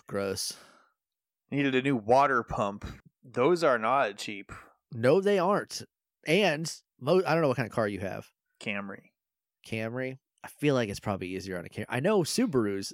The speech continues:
Speaker 1: explicitly hide the water pump. So you
Speaker 2: It
Speaker 1: have to, like, take
Speaker 2: was
Speaker 1: the whole engine out.
Speaker 2: <laughs> I watched a YouTube video to be like, "I wonder if I buy one, if I could do it with, like, a how-to." And I, no, I
Speaker 1: Right.
Speaker 2: couldn't, I could not.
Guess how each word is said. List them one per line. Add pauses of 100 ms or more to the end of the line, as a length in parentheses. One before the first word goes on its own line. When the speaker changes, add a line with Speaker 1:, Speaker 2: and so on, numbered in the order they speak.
(120)
Speaker 1:
explicitly
hide
the
water
pump. (200)
So
you
Speaker 2:
It
Speaker 1:
have
to,
like,
take
Speaker 2:
was
Speaker 1:
the
whole
engine
out. (140)
Speaker 2:
<laughs>
I
watched
a
YouTube
video
to
be
like, (840)
"I
wonder
if
I
buy
one,
if
I
could
do
it
with,
like,
a
how-to."
And
I,
no,
I
Speaker 1:
Right.
Speaker 2:
couldn't,
I
could
not.